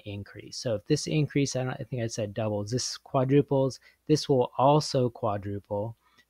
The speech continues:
right? And so if both quadruple, right, the force quadruples and the mass quadruples,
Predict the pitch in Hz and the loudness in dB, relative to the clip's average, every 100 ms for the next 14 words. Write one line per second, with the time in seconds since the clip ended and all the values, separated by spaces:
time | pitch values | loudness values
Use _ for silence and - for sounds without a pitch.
0 | - 101 113 - _ - - 110 117 - | -12 -6 -6 -8 _ -20 -10 -6 -4 0
1 | 120 117 117 113 - 180 247 - 135 113 | 0 0 -2 -6 -2 2 2 2 2 4
2 | 104 101 123 143 123 135 - 120 - 139 | 0 -2 0 2 2 0 -2 -6 -2 2
3 | 143 - - 143 135 139 139 127 131 147 | 2 2 0 2 4 2 0 0 0 2
4 | 151 147 143 - - 135 135 131 131 131 | 2 4 2 0 0 4 4 4 2 0
5 | - | -2